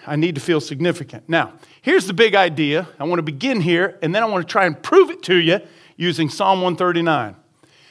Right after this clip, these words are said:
The only life that can deliver a happy new year for you or anyone else is the surrendered life, because the surrendered life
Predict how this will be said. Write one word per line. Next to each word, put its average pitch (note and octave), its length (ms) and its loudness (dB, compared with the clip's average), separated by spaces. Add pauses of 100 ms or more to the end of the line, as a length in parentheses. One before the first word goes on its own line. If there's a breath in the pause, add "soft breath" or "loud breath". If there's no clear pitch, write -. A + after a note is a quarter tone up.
(120 soft breath)
The F#3+ 120 4
only F#4+ 180 6
life C#4+ 380 4
that F#3+ 140 -2
can F#3+ 120 -6
deliver G3 320 4
a F3 60 6
happy A3 320 0
new A3 100 -2
year A3+ 240 0
for - 160 -2
you G#3 240 -2
or G3+ 120 6
anyone G#3+ 340 0
else A#3+ 240 0
is E3+ 140 -8
the D3 100 -12
surrendered E3+ 480 -4
life, G#2+ 260 -4
because D3+ 320 -4
the D#3 80 -8
surrendered F4 640 2
life G#3+ 560 2